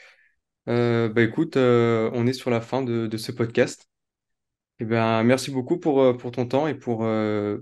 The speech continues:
pour tes ques-, pour tes réponses et, et ton expérience aussi que t'as pu, euh, nous apporter.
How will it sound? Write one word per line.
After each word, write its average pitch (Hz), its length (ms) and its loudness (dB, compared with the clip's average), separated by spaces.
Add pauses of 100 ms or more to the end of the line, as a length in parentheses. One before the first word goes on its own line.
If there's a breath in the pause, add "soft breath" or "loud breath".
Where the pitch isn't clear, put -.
pour 113 140 -16
tes - 100 -12
ques-, 113 240 -10
pour 120 160 -10
tes 120 120 -4
réponses 127 480 0
et, 113 340 0
et 110 100 0
ton 120 140 2
expérience 120 500 0
aussi - 220 -12
que 127 100 -4
t'as 120 140 -4
pu, 117 260 -2
euh, 110 160 2
nous 110 160 0
apporter. 113 500 -6